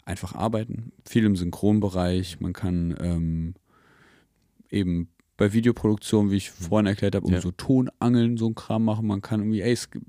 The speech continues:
Speaker 1: jede Woche gibt's einen neuen Podcast, äh, von auch, äh, was weiß ich, Apple oder Spotify, wo die Teams haben, wo Leute das audiotechnisch betreuen müssen. Also es gibt einfach viele Jobs im Audiobereich,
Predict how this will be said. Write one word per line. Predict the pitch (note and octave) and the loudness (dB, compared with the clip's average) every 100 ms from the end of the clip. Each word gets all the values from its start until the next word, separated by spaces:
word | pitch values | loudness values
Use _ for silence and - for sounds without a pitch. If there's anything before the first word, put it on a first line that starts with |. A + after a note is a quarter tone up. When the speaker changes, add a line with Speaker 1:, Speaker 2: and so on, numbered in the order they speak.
| - | -12
Speaker 1:
jede | G#2+ G#2+ B2 G#2 | -2 2 4 2
Woche | A2 A2 G#2 G#2 - - | 0 2 2 0 -6 -4
gibt's | A2 - | -4 0
einen | G#2 | 2
neuen | G2+ G2+ | 2 2
Podcast, | - A2 - G2+ G2 - - - | 2 0 2 4 4 0 -10 -4
äh, | F#2+ F#2+ F2+ | 0 2 2
von | - - G2 G2 | -2 0 2 2
auch, | - F#2+ - | 0 -4 -2
äh, | F#2+ F#2 F2+ | 0 0 0
was | F#2 - | -2 -4
weiß | |
ich, | - - | -8 -6
Apple | G2+ - G2+ | -4 -2 -2
oder | D#2+ F#2 | 0 -2
Spotify, | F#2 - G2+ F#2 - F#2+ F#2 | -2 -2 -4 -6 -4 -2 0
wo | F#2+ | -2
die | F#2 F#2 F2+ _ - | -2 -4 -6 _ -2
Teams | A#2+ G#2+ - - | 4 4 4 4
haben, | G#2 G2 F#2 | 4 4 2
wo | F#2 | 2
Leute | F#2+ F#2 F#2+ | 2 2 -2
das | F2 | -6
audiotechnisch | - F#2+ F#2 - - - | -4 -2 -2 -6 -10 -12
betreuen | - - G2 G2 G2 - - - - | -14 -4 0 0 0 -4 -20 -16 -2
müssen. | G2+ G#2 A2 | 0 2 0
Also | E2+ F#2+ | -2 -2
es | F#2 | -2
gibt | - C3 - | 0 0 0
einfach | F#2+ F2+ | -2 -4
viele | - A2+ G2+ F2+ | -2 0 2 0
Jobs | - F#2+ - | 0 -2 -2
im | E2 | -6
Audiobereich, | - F#2 F#2+ E2+ E2 D#2+ F2 | -4 -2 -2 -2 -4 -4 -6